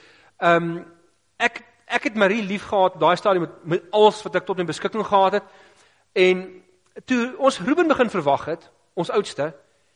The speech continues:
het ek nooit getwyfel of ek het nooit gedink, ek moet sê, ek het 'n bietjie gewonder, ek is vir Marie so geweldig lief, hoe gaan ek dit regkry om vir nog 'n wese so lief te wees soos wat ek vir haar is? En, ehm, maar toe Ruben gebore is, weet julle wat is die amazing ding?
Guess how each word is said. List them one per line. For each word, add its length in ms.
het 220
ek 160
nooit 400
getwyfel 500
of 140
ek 80
het 80
nooit 160
gedink, 320
ek 80
moet 80
sê, 80
ek 80
het 100
'n 80
bietjie 220
gewonder, 400
ek 160
is 80
vir 80
Marie 180
so 160
geweldig 400
lief, 140
hoe 120
gaan 200
ek 80
dit 140
regkry 720
om 140
vir 180
nog 340
'n 100
wese 460
so 140
lief 300
te 120
wees 220
soos 160
wat 160
ek 40
vir 200
haar 280
is? 280
En, 240
ehm, 240
maar 140
toe 140
Ruben 260
gebore 400
is, 160
weet 120
julle 100
wat 100
is 100
die 40
amazing 360
ding? 200